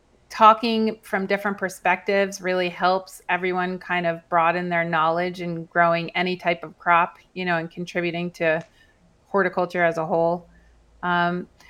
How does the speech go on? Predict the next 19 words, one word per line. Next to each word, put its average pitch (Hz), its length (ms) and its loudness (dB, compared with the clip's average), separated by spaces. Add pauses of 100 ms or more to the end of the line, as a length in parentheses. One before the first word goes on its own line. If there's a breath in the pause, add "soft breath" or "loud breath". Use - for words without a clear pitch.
(140 soft breath)
no, 269 200 6
from 214 200 -2
Jax, 214 400 2
I 233 40 2
mean, 214 240 0
we're, 226 280 4
we're 247 220 4
on 240 220 4
it. 196 140 0 (140)
We're 196 160 -4
constantly 208 680 -2
looking 202 420 0
at 185 320 0 (140)
ways 196 600 0
to 180 600 0
deliver 185 400 0
the 180 120 -2
most 175 320 -2
efficient 180 680 -6